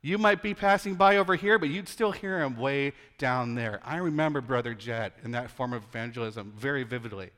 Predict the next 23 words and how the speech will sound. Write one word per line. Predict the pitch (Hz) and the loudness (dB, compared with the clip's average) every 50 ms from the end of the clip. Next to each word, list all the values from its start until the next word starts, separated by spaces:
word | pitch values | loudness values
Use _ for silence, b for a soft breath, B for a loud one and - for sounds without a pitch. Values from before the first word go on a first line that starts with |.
| b b b b b b b b b - | b b b b b b b b b -4
Maybe | 135 139 135 | -2 -2 -2
you | 135 127 135 160 185 | -2 -2 -2 0 0
experienced | 170 - - - - 101 98 101 98 95 - - - | -2 -4 -8 -12 -12 -12 -10 -10 -12 -14 -18 -16 -14
that | 95 92 - - | -14 -14 -14 -16
too. | - - 139 135 123 - b b b b b b b b b b b b b b b b b b b b b b b b b b b b b b _ _ _ _ _ _ _ _ _ _ _ _ _ _ _ _ _ _ _ _ _ _ _ - - _ _ _ _ _ | -18 -18 -16 -16 -16 -18 b b b b b b b b b b b b b b b b b b b b b b b b b b b b b b _ _ _ _ _ _ _ _ _ _ _ _ _ _ _ _ _ _ _ _ _ _ _ -20 -20 _ _ _ _ _
Doctor | - 156 160 - 151 | 0 0 0 0 2
Mark | 147 165 156 156 - | 4 4 4 2 0
Teasdale, | - - 214 220 226 190 - 165 139 123 120 120 139 151 B B B B B B B B B B B B B B B B _ _ | -6 -6 -4 -4 -4 -4 -2 0 2 2 2 2 2 0 B B B B B B B B B B B B B B B B _ _
who | - 170 160 151 | -2 0 2 2
is | 147 - | 0 0
teaching | - - 202 190 - 208 190 175 | -4 -6 -6 -6 -4 -4 0 2
our | 156 147 139 139 156 151 | 4 4 4 4 4 2
online | 151 156 170 180 175 175 170 160 151 147 143 170 196 - | 2 2 2 2 2 2 2 2 2 0 -2 -4 -4 -2
live | 147 156 160 160 | 0 0 0 0
seminar | - - - 196 202 202 185 165 143 | -2 -2 -2 0 0 2 4 4 2
that | 139 143 | 2 0
we're | 139 135 | -4 -4
taking | - - 165 - 180 160 | -4 -6 -6 -4 -2 -2
on | 139 131 | -2 0
Wednesday | 135 151 160 156 - 156 143 | 0 0 -2 -2 -2 -2 -2
nights | 156 160 165 - - | -2 -2 -2 -4 -6
at | 127 - | -10 -10
six, | - - - 208 185 - - - - - | -10 -6 -4 -4 -4 -4 -4 -10 -14 -16